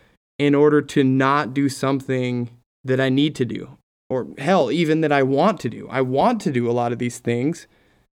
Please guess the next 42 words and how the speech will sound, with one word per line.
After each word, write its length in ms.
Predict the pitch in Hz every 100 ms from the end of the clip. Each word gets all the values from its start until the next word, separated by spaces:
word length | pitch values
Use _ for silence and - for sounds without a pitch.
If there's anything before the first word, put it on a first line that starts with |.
| _ -
but 220 | 135 135 139
I'm, 220 | 131 127 -
I'm 340 | 127 123 123 120 -
throwing 580 | - 156 165 165 151
in 240 | 151 156 135
these 200 | 135 127
other 240 | 139 143
things 260 | 135 139 131
in 80 | 120
front 360 | - 139 151
of 100 | 143
it 200 | 120 123 -
to 500 | 139 120 120 117 - _ -
self-sabotage 1200 | - - 127 127 - 123 123 120 - 117 107 98
in 140 | 113 -
a 40 |
way. 300 | - 98 - _ _
It's 200 | 120 -
kinda 260 | - 147 131
crazy. 500 | 139 127 131 - - _ -
Do 80 |
you 160 | 127 127
kinda 280 | 127 131 123
relate 360 | 120 123 131
with 140 | 131 135
that 180 | 135 135
at 80 |
all? 260 | 135 139 - _ _ _ _ _
And 140 | 147 147
then 80 | 147
eventually, 800 | 127 160 160 156 127 139 156 - _ -
I'll 160 | 135 131
wait 280 | 147 156
until 220 | 135 135 131
the 140 | 131
last 460 | 127 131 151 - -
possible 460 | 147 135 143 139
minute 580 | 139 151 139 131 - -
to 80 | 127
handle 440 | 123 143 160 127
said 440 | - - 139 131 -
thing 540 | - 165 131 160